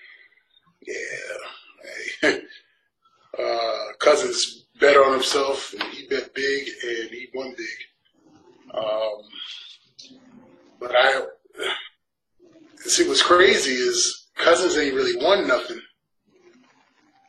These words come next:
and he pulled this off. He pulled this off being a, a, a, an above-average Q B. He's a good Q B.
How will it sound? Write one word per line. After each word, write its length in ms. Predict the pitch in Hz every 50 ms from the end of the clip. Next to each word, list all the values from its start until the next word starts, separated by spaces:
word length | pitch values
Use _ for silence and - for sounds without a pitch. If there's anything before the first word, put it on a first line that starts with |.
| _ _ _ _ _ _ _ _ - 127
and 120 | 127 120
he 120 | 120 120
pulled 320 | - - - - - - -
this 180 | - - -
off. 440 | - - - 101 - - - - - _ -
He 220 | 127 123 131 - - -
pulled 240 | - 170 156 151 156
this 160 | 151 151 -
off 300 | 139 131 127 127 127 131
being 240 | 131 131 131 123 117
a, 60 | 117
a, 20 |
a, 1300 | 113 107 - 104 101 - - - - - - - - - - - - - - - - - - - - -
an 140 | - 165 -
above-average 680 | - 156 160 156 - 151 160 165 160 160 156 - -
Q 240 | - - 165 160 -
B. 320 | - - - 139 139 139 - - - - _ _ _ _ _ _ _ _ _ - - _ _ _ _
He's 240 | - - - - -
a 40 | -
good 220 | - - - -
Q 120 | - - -
B. 180 | - - -